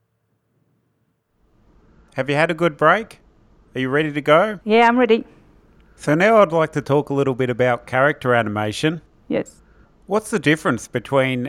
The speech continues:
Speaker 1: animating different styles of movies, like science fiction or so from Star Wars to Dragonheart to Peter Rabbit to Maya the Bee? Is the process different or is it the same?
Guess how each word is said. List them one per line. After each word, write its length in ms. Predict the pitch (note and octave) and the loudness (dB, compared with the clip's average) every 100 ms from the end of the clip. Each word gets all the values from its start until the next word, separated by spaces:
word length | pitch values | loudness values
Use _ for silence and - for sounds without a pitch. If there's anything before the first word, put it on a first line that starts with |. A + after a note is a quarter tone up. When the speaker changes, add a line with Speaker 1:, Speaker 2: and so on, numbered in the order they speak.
| - | -8
Speaker 1:
animating 640 | C3+ C#3 B2+ B2 B2+ A#2+ | -6 -4 0 0 0 -4
different 340 | A2 C3 B2+ - | -6 -6 -6 -6
styles 500 | - A2+ A#2+ B2 A#2 | 0 4 4 0 -4
of 160 | G#2 | -8
movies, 560 | A#2 A#2 A#2+ G2 F2+ - | -6 -6 -6 -10 -12 -6
like 340 | G#2+ G#2 G2 | -4 -4 -6
science 440 | - A#2+ A#2 G#2 - | -8 -6 -4 -6 -10
fiction 680 | A#2+ A2 - A2 G#2 G#2 | -12 -12 -8 -8 -8 -10
or 280 | G2+ F#2 F#2 | -8 -8 -10
so 200 | - G#2 | -8 -10
from 220 | F#2+ G#2+ | -8 -14
Star 380 | F#2+ - A#2 A2 | -16 -4 -2 -2
Wars 480 | G#2 G2+ G#2 G#2 F#2+ | -4 -4 -4 -6 -10
to 120 | - | -16
Dragonheart 920 | F#2+ G#2+ G#2+ A2 F#2+ F2+ G2 G2 G#2 - | -6 -4 -4 -8 -10 -10 -8 -8 -10 -12
to 240 | - F#2+ F2+ | -14 -14 -16
Peter 240 | - B2 G#2 | -12 -10 -8
Rabbit 440 | G2+ G2+ G#2 G2+ - - | -6 -8 -8 -10 -14 -16
to 300 | G2+ F#2 E2+ _ - - - | -14 -14 -16 _ -20 -20 -10
Maya 240 | B2 B2 A2+ | -2 0 0
the 100 | G#2+ | -4
Bee? 560 | G2+ A#2+ A#2+ A#2+ A2+ - _ _ _ _ _ _ - | -4 -2 -2 -4 -8 -14 _ _ _ _ _ _ -10
Is 160 | C#3 | -8
the 80 | - | -6
process 520 | - E3 E3 F3 C#3+ | -2 -2 0 -2 -4
different 480 | - D#3 - G#3+ A#3+ - _ _ | -2 -6 -2 -2 -2 -14 _ _
or 240 | - C3+ C3 | -2 0 0
is 100 | A#2 | -2
it 160 | C3 | -4
the 100 | C3 | -4
same? 440 | A#2 C3 A#2 G2+ | -4 -2 -2 -4